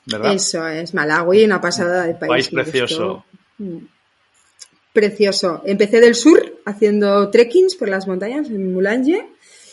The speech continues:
Speaker 2: y luego de ahí fui subiendo hasta el lago Malawi y,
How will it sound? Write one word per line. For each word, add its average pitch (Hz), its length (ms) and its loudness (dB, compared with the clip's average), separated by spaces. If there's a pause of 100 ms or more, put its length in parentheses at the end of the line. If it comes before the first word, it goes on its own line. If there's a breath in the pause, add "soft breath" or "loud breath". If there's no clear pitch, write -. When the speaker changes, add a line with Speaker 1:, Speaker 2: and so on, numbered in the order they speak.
(100 soft breath)
Speaker 2:
y 233 120 2
luego 214 180 4
de 220 80 4
ahí 240 120 6
fui 254 160 2
subiendo 214 640 2
hasta 202 240 -4
el 185 80 4
lago 185 220 0
Malawi 220 520 0 (640)
y, 170 880 -4